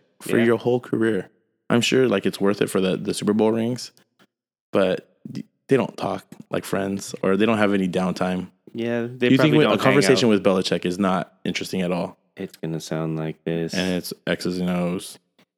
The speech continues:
Speaker 1: football.
Speaker 2: And I don't, I don't know how cool it would be to hang out with Bill Belichick. I'd
Speaker 1: Yeah.
Speaker 2: like to talk X's
Speaker 1: Chalk
Speaker 2: and O's
Speaker 1: talk,
Speaker 2: with him.
Speaker 1: yeah. If you wanna do chalk talk, I'm sure it'd be great, and he'd be all enthused.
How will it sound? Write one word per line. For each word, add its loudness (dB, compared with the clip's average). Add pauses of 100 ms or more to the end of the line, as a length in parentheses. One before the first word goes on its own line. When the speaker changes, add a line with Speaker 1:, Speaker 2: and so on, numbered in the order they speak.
Speaker 1:
football. -2
Speaker 2:
And -4
I -2
don't, 0
I 0
don't 0
know 0
how 0
cool 0
it 2
would 0
be 0
to -4
hang -4
out -2
with -4
Bill -4
Belichick. -4 (600)
I'd 2
Speaker 1:
Yeah. -2
Speaker 2:
like 0
to -16
talk 0
X's -4
Speaker 1:
Chalk 4
Speaker 2:
and 4
O's 4
Speaker 1:
talk, 4
Speaker 2:
with 2
him. 4
Speaker 1:
yeah. 2
If -2
you 6
wanna 4
do 2
chalk 2
talk, 0
I'm 0
sure 0
it'd 0
be -2
great, 0
and -2
he'd -2
be 0
all 2
enthused. -2